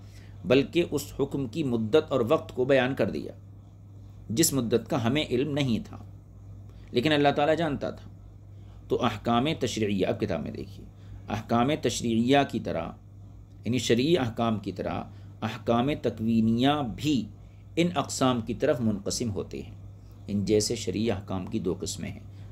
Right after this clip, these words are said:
मुतलक और मुक़य्यद। इसी तरीके से तकवीनी अहकाम यानी कायनात से मुताल्लिक़ जो अल्लाह के फ़ैसले हैं, वो भी दो किस्म की तरफ मुक़-, मुक़य्यद होते,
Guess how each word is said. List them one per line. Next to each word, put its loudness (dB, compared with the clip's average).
मुतलक 0
और 2
मुक़य्यद। -10
इसी 4
तरीके 4
से -6
तकवीनी 2
अहकाम -4
यानी 2
कायनात 4
से 2
मुताल्लिक़ 0
जो 4
अल्लाह 4
के 0
फ़ैसले 4
हैं, -4
वो 6
भी 2
दो 6
किस्म -2
की -2
तरफ 2
मुक़-, -6
मुक़य्यद 0
होते, -6